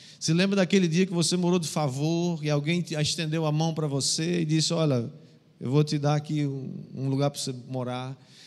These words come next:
Se lembre daquele começo que alguém te deu uma oportunidade, te deu uma chance, uma chance de trabalho. Se lembre daquele tempo que você ficava fazendo o quê?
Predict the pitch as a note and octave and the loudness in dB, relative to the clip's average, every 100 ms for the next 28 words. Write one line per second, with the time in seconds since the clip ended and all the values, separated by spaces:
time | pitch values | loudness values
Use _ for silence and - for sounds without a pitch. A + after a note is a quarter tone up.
0 | - - E3 G#3 G3 F#3+ G3+ G3 F#3+ F3+ | -6 2 6 6 6 4 4 2 4 2
1 | F3+ G3+ F#3+ - E3+ E3+ G3 F#3+ F#3 G3 | 6 6 4 4 4 4 4 2 2 4
2 | F#3+ F#3+ D3 G3 F#3 E3+ G3 F#3+ D3+ - | 2 0 2 2 2 0 0 -2 -4 -4
3 | D#3+ F#3+ G3 F#3 - G#3 G#3+ G3 - - | 0 4 4 4 2 0 0 0 -2 -6
4 | - - - - E3+ - A3+ - G3 G3+ | -18 -20 -14 2 4 8 6 4 0 2
5 | G3 F3+ G3+ G#3+ G#3+ A3 - - - - | 0 2 0 0 0 -2 -8 -20 -20 -20
6 | - - C3 - - - F#3+ G3+ A#3 A3 | -20 -14 -12 -12 -10 2 6 6 6 4
7 | G#3+ A#3 A3 F3 A3 A#3 - A3 G#3 - | 2 2 0 2 2 2 -2 -2 0 2
8 | A#3 - G3 A3 A3 F#3 F#3 G#3 F#3+ A3 | 2 0 -2 0 0 0 0 0 0 2
9 | A#3+ A3+ | 2 0